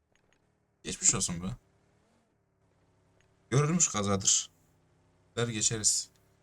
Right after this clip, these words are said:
Böyle şu pub G'ye en sevdiğim gelen özelliklerden birisi de şu otomatik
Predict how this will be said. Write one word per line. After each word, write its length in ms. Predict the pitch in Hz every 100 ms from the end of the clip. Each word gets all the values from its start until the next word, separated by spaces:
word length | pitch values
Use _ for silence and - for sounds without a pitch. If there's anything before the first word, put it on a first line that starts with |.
| _ _ _ _ _ _ _ _ _ _ _ _ _ _ _ _ _ _ _ _ _ 110
Böyle 180 | 104
şu 360 | 101 - 107 101 -
pub 240 | 107 95
G'ye 420 | - 101 101 92 -
en 160 | 110 104
sevdiğim 680 | 104 101 95 95 98 98
gelen 260 | 95 98 104
özelliklerden 680 | 98 101 98 95 95 95 95
birisi 360 | 101 104 95
de 180 | 107 131 - _ _ _ _ -
şu 120 | -
otomatik 480 | 98 95 98 95